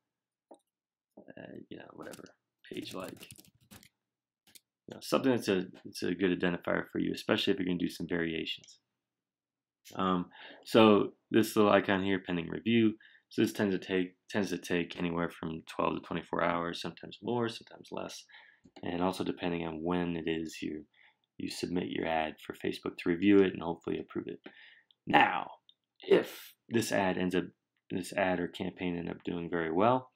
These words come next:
I will, like I said before, I just did a, a smaller budget, ten dollars. Sometimes I do it five, and this, but this, uh, campaign will end pretty quickly. But if it does well,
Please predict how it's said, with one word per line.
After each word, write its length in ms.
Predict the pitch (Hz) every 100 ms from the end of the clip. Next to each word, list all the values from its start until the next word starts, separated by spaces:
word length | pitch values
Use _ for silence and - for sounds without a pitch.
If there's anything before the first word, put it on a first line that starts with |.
| _ - - _ _ _ -
I 120 | 87
will, 240 | 87 95 -
like 160 | 98
I 60 | 95
said 240 | 87 107
before, 320 | 90 - 98 87
I 40 |
just 200 | 85 -
did 140 | 87
a, 300 | 85 - - 101
a 20 | 104 -
smaller 360 | - - 160 127
budget, 340 | 107 104 113
ten 160 | 113 98
dollars. 240 | 98 95
Sometimes 240 | 92 92 85
I 20 |
do 140 | 85
it 100 | 82 -
five, 360 | 107 104 104 - - - - _ _ -
and 220 | 92 87
this, 100 | 85 -
but 240 | 98 -
this, 280 | 98 87 -
uh, 380 | 87 82 82 82 _ _ -
campaign 320 | 110 - 95
will 200 | 85 82 - -
end 280 | 110 98 92
pretty 180 | 92 90
quickly. 480 | 120 110 113 107 - - - _
But 80 | 107
if 80 | 110
it 140 | -
does 240 | 104 107 101
well, 500 | 92 104 139 -